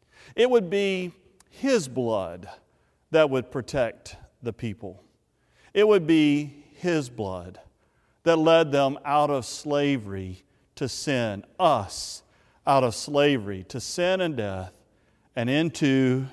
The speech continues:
everlasting life. The hour had come. It is now. So hear these words from John chapter thirteen, beginning at verse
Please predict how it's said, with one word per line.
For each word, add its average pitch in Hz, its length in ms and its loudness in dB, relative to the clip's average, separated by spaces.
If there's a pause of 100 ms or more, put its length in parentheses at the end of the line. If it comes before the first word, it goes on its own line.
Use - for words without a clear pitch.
(180)
everlasting 123 880 2
life. 95 340 -10 (1040)
The 123 160 2
hour 135 320 6
had 143 220 -4
come. 92 340 -8 (960)
It 120 180 -4
is 120 140 -4
now. 98 400 -6 (720)
So 135 200 -4
hear 147 280 4
these 175 260 -4
words 113 520 -4
from 113 260 -6
John 139 560 2 (460)
chapter 156 400 0
thirteen, 113 800 -4 (540)
beginning 147 420 -2
at 135 100 -8
verse 120 580 -2